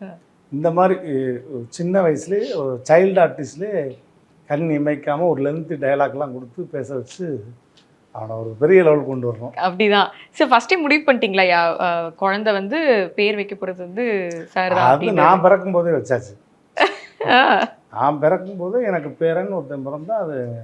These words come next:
Speaker 2: ஆண்டவர் தான் வைக்கணும்னு முடிவு பண்ணலாம்.
Speaker 1: முடிவு பண்ணிட்டீங்க? முடிவு
Speaker 2: அது
Speaker 1: பண்ணதா?
Speaker 2: எழுதி வைக்கப்பட்ட விதி.
Speaker 1: ஆ, ஆ.
Speaker 2: அதனால
Speaker 1: சரி.
Speaker 2: அவருக்கு நான் செல்லப்பிள்ளை.
Speaker 1: ஆ.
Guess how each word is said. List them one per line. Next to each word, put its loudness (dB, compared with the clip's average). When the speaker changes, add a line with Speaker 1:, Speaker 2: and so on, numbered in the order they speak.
Speaker 2:
ஆண்டவர் -4
தான் -10
வைக்கணும்னு -16
முடிவு -12
பண்ணலாம். -18
Speaker 1:
முடிவு 0
பண்ணிட்டீங்க? -2
முடிவு -4
Speaker 2:
அது 0
Speaker 1:
பண்ணதா? 2
Speaker 2:
எழுதி 2
வைக்கப்பட்ட -6
விதி. -10
Speaker 1:
ஆ, -2
ஆ. -8
Speaker 2:
அதனால -4
Speaker 1:
சரி. -14
Speaker 2:
அவருக்கு 0
நான் 0
செல்லப்பிள்ளை. -2
Speaker 1:
ஆ. -4